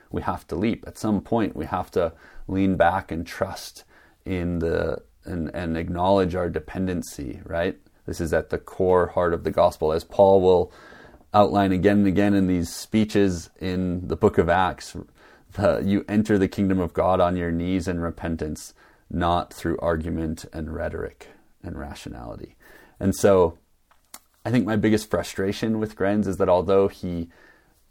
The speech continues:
talks about church heritage and tradition as a fundamental source of theology, I feel like he, in his writings, is actually pretty weak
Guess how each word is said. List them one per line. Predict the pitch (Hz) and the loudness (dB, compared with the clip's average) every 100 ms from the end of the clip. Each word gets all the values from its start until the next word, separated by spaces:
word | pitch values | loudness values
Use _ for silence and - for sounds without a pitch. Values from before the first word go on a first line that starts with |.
| _ | _
talks | - - 110 - 131 | -8 -2 -2 0 -2
about | 101 110 110 - | 0 2 0 -4
church | - - 107 101 | -12 -4 -2 -2
heritage | - 90 104 - 117 123 | -2 2 2 2 -2 -2
and | 104 90 85 | -4 -6 -6
tradition | 80 80 87 - 123 123 - _ - | -4 -2 -2 0 0 0 -2 _ -8
as | 92 87 85 80 | -4 -2 -4 -6
a | - | -12
fundamental | - 98 95 90 82 | -4 -2 0 -2 -4
source | - - 85 107 - | -6 -2 0 0 0
of | 95 85 | -4 -4
theology, | 87 82 87 101 117 117 - _ - - - | -6 -2 0 0 -2 -6 -8 _ -20 -20 -14
I | |
feel | - 104 104 | -4 2 4
like | 98 87 - _ | 4 2 -4 _
he, | - 107 95 90 87 85 - - | -4 0 2 2 0 -2 -4 -8
in | 92 | -8
his | 92 87 | -6 -2
writings, | 92 92 92 87 | 0 0 -2 -6
is | 85 | -8
actually | 98 95 90 | -8 -8 -8
pretty | 85 - 113 98 | -8 -4 -2 0
weak | 82 82 95 117 - | -2 -2 0 0 -4